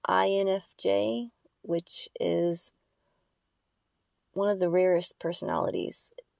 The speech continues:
that there is. And there's, like, sixteen personalities, I think there is. And the personality that I have, one to two percent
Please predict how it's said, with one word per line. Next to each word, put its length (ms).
that 300
there 160
is. 520
And 540
there's, 340
like, 120
sixteen 460
personalities, 880
I 160
think 280
there 180
is. 560
And 540
the 60
personality 760
that 100
I 160
have, 540
one 460
to 100
two 200
percent 540